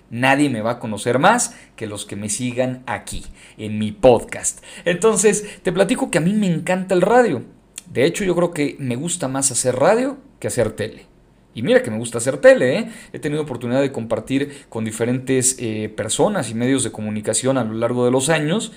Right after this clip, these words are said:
Me gusta mucho la tele, pero me gusta más el radio. Y lo curioso es que el primer medio de comunicación en el que yo estuve, al que me invitaron, fue el radio.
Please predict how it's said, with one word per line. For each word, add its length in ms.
Me 40
gusta 220
mucho 240
la 140
tele, 320
pero 140
me 80
gusta 200
más 200
el 100
radio. 400
Y 100
lo 120
curioso 480
es 180
que 280
el 100
primer 340
medio 240
de 120
comunicación 500
en 80
el 120
que 100
yo 120
estuve, 520
al 160
que 80
me 80
invitaron, 600
fue 460
el 140
radio. 480